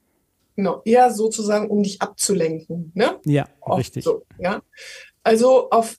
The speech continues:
Speaker 1: ähm, ich bin auf Facebook und Instagram unterwegs, wenn ich mich eben ablenken will.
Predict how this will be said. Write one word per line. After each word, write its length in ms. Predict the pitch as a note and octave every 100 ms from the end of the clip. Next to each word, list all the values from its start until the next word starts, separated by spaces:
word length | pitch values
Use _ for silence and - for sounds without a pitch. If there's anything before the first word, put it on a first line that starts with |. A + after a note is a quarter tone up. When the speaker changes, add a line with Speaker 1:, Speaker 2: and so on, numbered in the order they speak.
| -
Speaker 1:
ähm, 300 | G#3+ G#3 G#3+
ich 160 | D#4 -
bin 120 | E4
auf 160 | A3+ A3+
Facebook 380 | A#3+ B3 B3
und 60 | A#3+
Instagram 460 | A3 A#3+ B3+ A#3+ A3+
unterwegs, 580 | A3+ A3 G#3+ A3+ - -
wenn 140 | G#3
ich 120 | G#3
mich 200 | G#3 G3+
eben 160 | F#3 G3 F#3+
ablenken 420 | F#3 D#3+ D#3+ D#3
will. 200 | D3